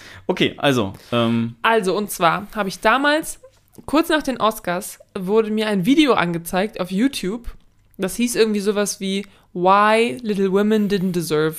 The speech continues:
Speaker 2: Makeup and Hair, äh, nicht Makeup and Hair, so Costumes Oscar.
Speaker 1: Ja.
Speaker 2: Von Makara Tours.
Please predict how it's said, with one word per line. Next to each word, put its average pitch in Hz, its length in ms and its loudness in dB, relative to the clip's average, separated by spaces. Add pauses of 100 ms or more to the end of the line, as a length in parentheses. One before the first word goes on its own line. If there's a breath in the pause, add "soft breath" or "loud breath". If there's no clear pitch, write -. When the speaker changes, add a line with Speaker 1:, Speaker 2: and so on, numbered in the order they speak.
(380)
Speaker 2:
Makeup 185 420 0
and 170 140 -2
Hair, 170 260 -4 (540)
äh, 175 140 0
nicht 170 200 -2
Makeup 160 260 -4
and 165 100 -4
Hair, 160 220 -6
so - 180 -14
Costumes 175 600 -2 (100)
Oscar. - 460 -12
Speaker 1:
Ja. 123 180 0 (880 loud breath)
Speaker 2:
Von 262 400 2 (100)
Makara 226 600 2
Tours. 202 720 0